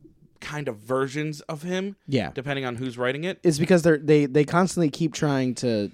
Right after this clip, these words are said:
Speaker 2: to make it right. Like,
Speaker 1: Yes.
Speaker 2: 'cause when they release it, they're like, "This is good for when
Speaker 1: Mm-hmm.
Speaker 2: we released it."
Speaker 1: Yeah.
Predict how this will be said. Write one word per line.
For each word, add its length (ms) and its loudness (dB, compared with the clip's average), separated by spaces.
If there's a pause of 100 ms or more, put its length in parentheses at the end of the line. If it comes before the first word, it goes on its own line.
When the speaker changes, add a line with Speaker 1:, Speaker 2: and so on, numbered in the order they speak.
Speaker 2:
to 180 -2
make 580 0
it 200 0
right. 560 -4 (200)
Like, 220 -2
Speaker 1:
Yes. 100 -6
Speaker 2:
'cause 200 -2 (300)
when 320 2
they 160 4
release 480 2
it, 140 -2
they're 80 0
like, 240 0
"This 140 4
is 120 0
good 320 -2
for 160 -2
when 120 6
Speaker 1:
Mm-hmm. 40 2
Speaker 2:
we 60 0
released 420 -2
it." 220 -10
Speaker 1:
Yeah. 240 -12